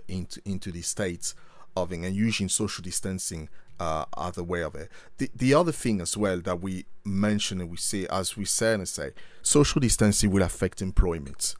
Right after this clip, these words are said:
churches, activities, and relationship as well. And one of the things that are very important is how, if you were looking for another job, for example, is what would be the prerequisite for you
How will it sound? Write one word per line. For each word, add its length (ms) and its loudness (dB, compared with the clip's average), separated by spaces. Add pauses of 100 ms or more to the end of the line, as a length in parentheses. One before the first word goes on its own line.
(140)
churches, 760 4
activities, 920 0
and 220 0
relationship 680 0
as 200 -4
well. 140 -8 (480)
And 300 6
one 300 8
of 60 6
the 80 2
things 460 4
that 160 2
are 160 2 (400)
very 260 6
important 460 8
is 160 2
how, 560 2 (400)
if 340 2
you 100 8
were 200 10
looking 420 6
for 300 0
another 380 0
job, 480 0
for 220 2
example, 680 -4
is 320 -2 (400)
what 360 8
would 160 6
be 120 6
the 100 4
prerequisite 1000 4
for 260 -6
you 260 -6